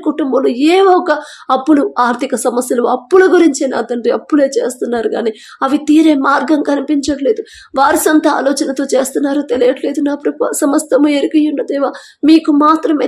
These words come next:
తెలుసు. ఒకవేళ వారి సొంత ఆలోచనతో అప్పులు చేస్తుంటే నా తండ్రి, ఒకవేళ వాళ్ళ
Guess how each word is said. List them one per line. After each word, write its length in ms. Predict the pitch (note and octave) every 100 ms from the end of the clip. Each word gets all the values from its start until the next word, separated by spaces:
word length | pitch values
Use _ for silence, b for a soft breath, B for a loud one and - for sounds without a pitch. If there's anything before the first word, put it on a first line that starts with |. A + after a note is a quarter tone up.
| -
తెలుసు. 260 | C4+ B3+ C#4+ C#4+
ఒకవేళ 380 | E4+ F4+ F4 D#4
వారి 160 | - C4+ C4+
సొంత 220 | C4 C4 -
ఆలోచనతో 480 | C4 C4+ - - B3 B B B B3+
అప్పులు 260 | D4+ D4 D4
చేస్తుంటే 440 | D4 D4+ D#4+ D4 D4+
నా 80 | C#4+ C#4+
తండ్రి, 220 | C#4+ A4+ B B B C4
ఒకవేళ 340 | E4 F4 E4+ D#4+
వాళ్ళ 160 | C#4+